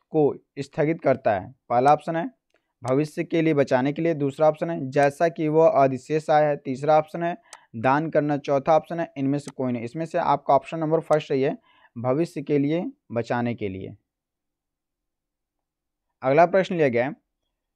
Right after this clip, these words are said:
यूनिट लिंक्ड प्लान प्रदान करता है। पहला ऑप्शन है उच्च प्रतिस्पर्धी उपज, दूसरा ऑप्शन है कम इस-, प्रतिस्पर्धी उपज, तीसरा ऑप्शन है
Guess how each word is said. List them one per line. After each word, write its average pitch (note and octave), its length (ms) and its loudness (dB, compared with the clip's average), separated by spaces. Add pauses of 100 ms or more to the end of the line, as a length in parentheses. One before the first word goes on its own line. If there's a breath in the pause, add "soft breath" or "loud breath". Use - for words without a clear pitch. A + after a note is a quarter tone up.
(100)
यूनिट E3+ 720 -2
लिंक्ड F3+ 600 -2 (800)
प्लान D3+ 320 0
प्रदान C#3+ 360 0
करता F3 340 0
है। C3 100 4
पहला B2+ 240 2
ऑप्शन E3+ 240 -4
है F3 100 -8 (180)
उच्च F#3 280 -8
प्रतिस्पर्धी D#3+ 1400 -2 (260)
उपज, D3+ 280 0
दूसरा C3+ 460 2
ऑप्शन E3 220 -2
है F3 140 -4 (880 soft breath)
कम G3+ 240 2
इस-, F3+ 160 -6 (260)
प्रतिस्पर्धी C#3+ 920 0
उपज, E3 380 0
तीसरा D3 380 2
ऑप्शन F3 240 0
है F#3+ 120 -8